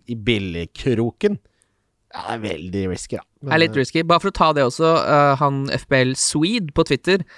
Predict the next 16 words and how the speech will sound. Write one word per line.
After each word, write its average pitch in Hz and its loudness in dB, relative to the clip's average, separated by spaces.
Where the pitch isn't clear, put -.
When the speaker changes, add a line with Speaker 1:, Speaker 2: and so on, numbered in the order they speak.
Speaker 2:
eh, 131 2
anbefaler 123 2
alle 117 0
å 120 2
følge 127 2
han. 160 4
La 156 4
ut - -6
en 151 -4
ganske 139 -4
interessant 127 -4
stat - -8
på 131 -4
Bruno 120 0
med 123 2
Pogba 131 2